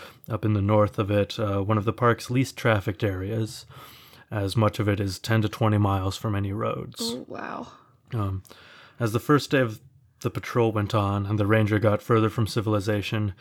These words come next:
Speaker 1: he encountered fewer and fewer people on the trails, until the, by the time he made camp, there was no one else around. The next day passed,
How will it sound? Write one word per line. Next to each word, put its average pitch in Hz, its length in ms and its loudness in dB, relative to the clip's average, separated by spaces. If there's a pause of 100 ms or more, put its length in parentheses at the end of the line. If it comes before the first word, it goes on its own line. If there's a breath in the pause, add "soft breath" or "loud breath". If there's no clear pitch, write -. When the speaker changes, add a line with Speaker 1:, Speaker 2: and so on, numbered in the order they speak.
(260 loud breath)
Speaker 1:
he 120 100 -2
encountered 120 500 0
fewer 143 340 4
and 127 120 2
fewer 120 300 4
people 110 360 0
on 95 100 -2
the 98 80 -4
trails, 95 640 -4 (140)
until 113 260 2
the, 107 120 0
by 110 260 -2
the 113 100 0
time 117 240 2
he 117 80 2
made 113 240 4
camp, 101 360 -2
there 107 120 -2
was 101 160 -2
no 101 140 2
one 98 100 -2
else 95 220 -6
around. 95 380 -6 (1000 loud breath)
The 113 60 -2
next 135 240 2
day 117 220 6
passed, - 580 -2